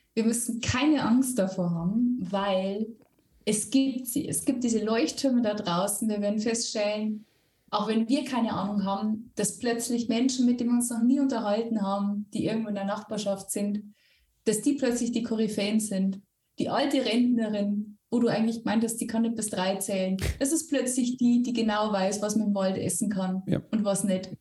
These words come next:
Speaker 1: und wie es geht. Ja?
Speaker 2: Mhm.
Speaker 1: Dass man plötzlich sagt, wow, wow, wow, ich habe einen riesen Respekt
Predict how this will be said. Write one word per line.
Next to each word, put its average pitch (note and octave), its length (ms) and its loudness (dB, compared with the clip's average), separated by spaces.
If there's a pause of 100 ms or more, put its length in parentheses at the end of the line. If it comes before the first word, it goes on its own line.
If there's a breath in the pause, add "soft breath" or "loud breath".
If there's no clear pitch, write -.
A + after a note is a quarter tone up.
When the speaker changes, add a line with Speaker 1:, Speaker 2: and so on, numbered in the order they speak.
Speaker 1:
und G#3+ 140 0
wie G#3+ 80 -4
es - 180 0
geht. G3 320 -4
Ja? G3 360 0
Speaker 2:
Mhm. G2 240 0
Speaker 1:
Dass G#3 120 -2
man A3 140 2
plötzlich A3+ 220 -2
sagt, A3 240 -4 (200)
wow, G3+ 600 0
wow, G3 360 0
wow, F#3 380 0
ich G3+ 60 -2
habe F#3+ 100 2
einen G3 120 0
riesen A#3+ 300 2
Respekt - 520 -4